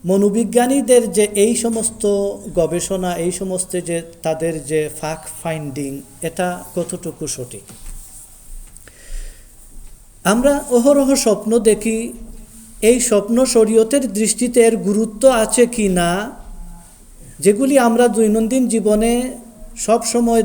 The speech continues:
দেখি, সব সময় করি, অবশ্যই এগুলার ব্যাপারে শরীয়তের একটা নির্দেশনা, কুরআন হাদিসের একটা নির্দেশনা অবশ্যই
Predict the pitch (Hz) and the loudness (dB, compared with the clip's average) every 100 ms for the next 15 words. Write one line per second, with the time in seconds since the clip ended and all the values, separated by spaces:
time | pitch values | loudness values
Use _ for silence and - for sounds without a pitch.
0 | 180 196 - 220 214 208 214 - 226 214 | 2 0 0 -4 0 0 -2 -2 -2 0
1 | 208 208 185 190 208 233 - - - 180 | 0 2 2 2 0 -4 -10 -18 -4 0
2 | 196 269 262 269 269 226 226 240 233 214 | 4 4 4 4 4 4 4 6 4 4
3 | 202 202 208 208 190 180 185 190 214 196 | 2 2 0 2 0 2 2 2 0 0
4 | 202 226 302 - - - - 170 180 170 | 0 0 -2 -10 -20 -20 -14 -2 0 2
5 | 151 208 208 202 208 262 - - - - | 2 2 2 0 -2 -4 -8 -16 -20 -20
6 | - - - - - - - - 185 233 | -20 -20 -20 -20 -20 -20 -12 -2 2 2
7 | 220 208 214 214 202 202 214 202 180 196 | 2 0 0 0 0 0 0 2 0 0
8 | 214 226 214 220 185 220 240 - | -2 -2 -2 0 2 2 2 2